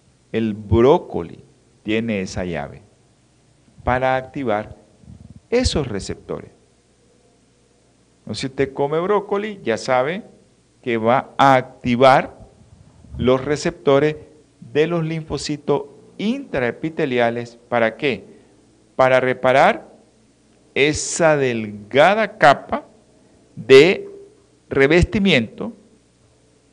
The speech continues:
y para prepararla para cuando lleguen los agentes patógenos,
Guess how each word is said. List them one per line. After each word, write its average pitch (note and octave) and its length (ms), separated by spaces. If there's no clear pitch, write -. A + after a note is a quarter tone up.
y D3 120
para A3+ 480
prepararla G3+ 640
para A#2+ 260
cuando A#2+ 280
lleguen C3 540
los C3 580
agentes A#2 560
patógenos, G#2 960